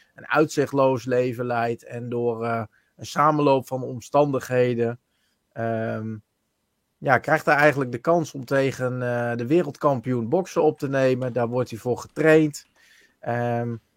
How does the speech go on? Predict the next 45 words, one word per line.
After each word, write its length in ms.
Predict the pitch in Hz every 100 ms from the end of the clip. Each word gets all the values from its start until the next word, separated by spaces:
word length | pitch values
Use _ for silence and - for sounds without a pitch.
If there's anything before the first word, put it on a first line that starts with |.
| _ _
en 340 | - 131 127 -
ja, 240 | 131 127 123
wat 160 | 131
eigenlijk 360 | 143 156 147 127
zijn 260 | 156 156 139
grootste 440 | 156 170 165 139
voordeel 500 | - 180 180 160 143
is, 240 | 139 135
waar 280 | 139 127 139
hij 120 | 131
ook 120 | 131 143
onbekend 480 | 131 113 156 165
staat, 340 | - - 131 123
is 120 | 117
hij 240 | 127 135 139
is 140 | -
zelf 360 | 160 160 143 - - - -
niet 180 | 131 -
eens 240 | 175 170
zo 140 | 131
goed 320 | 113 - 190 175
in 160 | 165
boksen 320 | 143 160 - 143
in 40 |
het 100 | 127
begin, 260 | 117 135 131
maar 120 | 123
hij 160 | 123 127
is 160 | 123
gewoon 200 | - 127 123
heel 160 | 135
goed 260 | - 131 127
in 120 | 120
klappen 360 | - 131 - _
opvangen 640 | 147 - 131 127 120 117 _ _ _
en 180 | - 120
door 260 | 113 139 120
blijven 440 | 113 110 104 -
gaan. 400 | - 110 101 110
En, 240 | 113 117 117
eh, 340 | 120 117 151
ja, 160 | 123 101
ik 160 | 127
vind 200 | - 139
zelf, 380 | 135 147 151 -